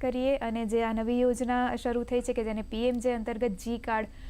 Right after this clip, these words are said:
કહેવામાં આવે છે, તો સર તે વિશે આપ દર્શક મિત્રોને માહિતી આપશો કે આ શું છે જી કાર્ડ અને કેવી રીતે કર્મચારીશ્રીઓ મેળવી શકશે?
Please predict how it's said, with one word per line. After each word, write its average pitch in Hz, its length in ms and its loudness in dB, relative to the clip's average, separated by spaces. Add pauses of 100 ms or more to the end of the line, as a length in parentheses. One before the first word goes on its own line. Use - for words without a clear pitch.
(220)
કહેવામાં 208 440 0
આવે 185 160 -4
છે, 240 160 -4
તો 233 120 -2
સર 220 160 -2
તે 240 220 0
વિશે 233 280 -2
આપ 214 80 0
દર્શક 208 340 -4
મિત્રોને 214 320 -4
માહિતી 196 440 -2
આપશો 190 260 -2
કે 226 160 -4
આ 220 80 0
શું 247 240 -4
છે 262 200 0
જી 240 140 0
કાર્ડ 240 240 0
અને 214 160 -2
કેવી 208 280 0
રીતે 202 280 -4
કર્મચારીશ્રીઓ 180 800 -6
મેળવી 165 300 -8
શકશે? - 360 -14